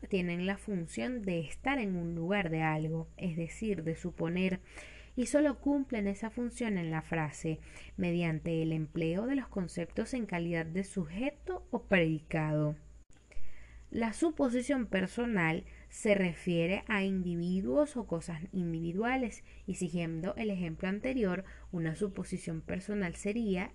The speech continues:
"Este gato es peludo". Una suposición simple a universales,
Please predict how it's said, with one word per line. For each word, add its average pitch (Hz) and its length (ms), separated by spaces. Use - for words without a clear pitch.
"Este 180 400
gato 190 400
es 143 120
peludo". 233 580
Una 285 220
suposición 240 640
simple 208 640
a 170 80
universales, 156 1000